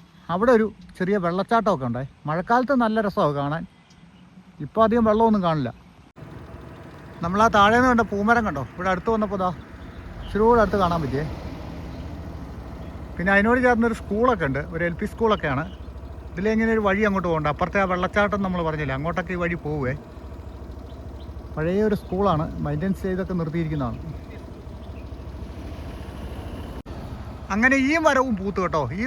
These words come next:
മരം പൂത്ത് ഞാൻ ആദ്യമായിട്ട് കാണുവാണേ. ഇതിൻ്റെ അവിടെ കണ്ടോ ഒരു പഴയ ബംഗ്ലാവ് കിടക്കുന്നുണ്ടോ, സായിപ്പുമാരുടെ കാലത്തുള്ള ഒരു പഴയ കൊട്ടാരമായിരുന്നു. ഇന്നതെല്ലാം ഇടിഞ്ഞു പൊളിഞ്ഞ് കിടക്കുവാണേ.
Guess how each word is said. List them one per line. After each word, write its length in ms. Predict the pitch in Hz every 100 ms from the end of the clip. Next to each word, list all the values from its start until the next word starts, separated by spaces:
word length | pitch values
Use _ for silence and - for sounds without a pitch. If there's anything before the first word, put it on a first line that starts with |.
| 269
മരം 180 | 269 220
പൂത്ത് 180 | 233 254 247
ഞാൻ 100 | 233 196
ആദ്യമായിട്ട് 400 | 208 240 247 220 165
കാണുവാണേ. 340 | 143 117 123 147 - - - - - - -
ഇതിൻ്റെ 220 | 185 254 269
അവിടെ 180 | 254 254
കണ്ടോ 160 | 220 190
ഒരു 80 | 190 -
പഴയ 320 | 196 214 233 262 214
ബംഗ്ലാവ് 320 | 208 220 240
കിടക്കുന്നുണ്ടോ, 420 | 202 160 143 117 113 -
സായിപ്പുമാരുടെ 520 | 156 180 202 247 254 233
കാലത്തുള്ള 300 | 214 214 208 202
ഒരു 60 | 180
പഴയ 220 | 180 208 175
കൊട്ടാരമായിരുന്നു. 680 | 147 208 233 220 120 113 147 - - - - - - - - - 160
ഇന്നതെല്ലാം 440 | 208 247 262 269 233
ഇടിഞ്ഞു 240 | 233 285 285
പൊളിഞ്ഞ് 220 | 254 240
കിടക്കുവാണേ. 420 | 208 185 185 127